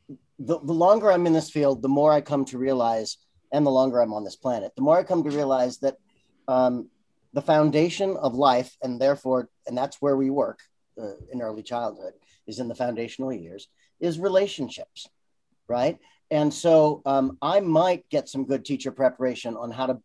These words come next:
I might, probably not, but I might get some preparation on how to build a relationship with a child. But how to build a relationship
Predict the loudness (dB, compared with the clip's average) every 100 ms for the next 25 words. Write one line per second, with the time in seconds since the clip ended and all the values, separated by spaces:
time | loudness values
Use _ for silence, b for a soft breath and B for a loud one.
0 | -8 -6 -4 -2 -4 -6 _ -8 -4 -2
1 | 0 0 -2 -6 _ _ _ 2 4 4
2 | 2 2 -2 -8 -6 -6 -2 -2 -2 -6
3 | -6 -8 -10 -4 -4 -2 -2 -2 -2 -4
4 | -6 -12 -12 -12 -16 -16 -12 -10 -12 -14
5 | -18 b b b b -2 2 2 0 -6
6 | 0 0 0 0 0 0 0 0 -2 -6
7 | -4 -4 -6